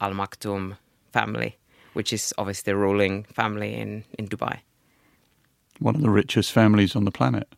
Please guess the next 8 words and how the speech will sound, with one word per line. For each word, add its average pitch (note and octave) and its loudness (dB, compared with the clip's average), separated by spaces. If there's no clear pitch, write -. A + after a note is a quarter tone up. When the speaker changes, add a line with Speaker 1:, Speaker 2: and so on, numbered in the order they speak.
Speaker 1:
Exactly, - -8
yes. - -16
Speaker 2:
Can A2+ 6
you A2 8
remember A2+ 8
that G2 4
first G#2 0
meeting? G2 0